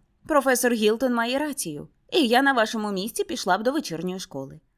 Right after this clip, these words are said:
За рік-півтора ви закінчили б дворічний курс. Крім того, вдень ви мали б змогу писати. А коли це б не давало заробітку, то могли б де-небудь служити».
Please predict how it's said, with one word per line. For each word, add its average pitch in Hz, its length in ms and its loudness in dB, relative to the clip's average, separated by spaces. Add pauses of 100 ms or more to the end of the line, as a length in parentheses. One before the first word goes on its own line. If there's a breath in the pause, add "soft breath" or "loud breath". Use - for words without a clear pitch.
(280)
За 302 160 4
рік-півтора 302 520 0 (120)
ви 392 140 0
закінчили 277 520 -2
б 220 60 -6
дворічний 180 480 -2
курс. - 400 -12 (400)
Крім 220 300 4
того, 226 400 0
вдень 220 340 -2
ви 339 120 -2
мали 240 240 0
б 254 60 -2
змогу 220 280 -4
писати. 311 520 -8 (300)
А 285 100 -2
коли 269 240 -2
це 240 220 0
б 196 100 -6
не 190 80 -2
давало 185 380 0
заробітку, 277 580 -2
то 190 220 -4
могли 151 460 -6
б 262 100 -2
де-небудь 233 440 -2
служити». 190 600 -4